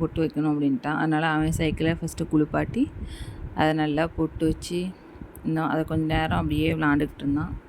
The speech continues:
விளாண்டுட்டு இருக்கும்போதே அதுக்கப்புறம் ஆச்சிட்ட போகணும், பெரியம்மா வீட்டுக்கு போகணுன்ட்டு அடம் பிடிச்சிட்டு இருந்தான். அதான் சரி கொஞ்ச நேரம் விளாடு போவோம்னு சொல்லிட்டு விளக்கெல்லாம் குளிர வச்சுட்டு அதுக்கப்புறம் அக்கா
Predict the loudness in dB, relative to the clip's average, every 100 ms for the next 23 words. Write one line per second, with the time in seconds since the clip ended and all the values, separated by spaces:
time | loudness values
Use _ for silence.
0 | -18 -18 -18 -18 -20 -6 0 2 2 0
1 | -2 -2 -2 0 2 2 0 -2 -2 -2
2 | -4 -4 -6 -6 -4 -2 0 0 2 2
3 | 4 4 2 2 2 4 2 0 -2 -2
4 | -4 -4 -2 -2 -2 -6 -8 -2 -2 -2
5 | -6 -20 -18 -18 -18 -10 -4 -2 0 0
6 | 2 2 2 2 0 2 2 4 4 2
7 | 0 -2 -2 -2 -4 -6 -8 0 0 0
8 | -14 -20 -20 -20 -20 -16 0 2 2 0
9 | -2 -2 0 0 -2 -4 -2 -2 -2 -4
10 | -4 -4 -2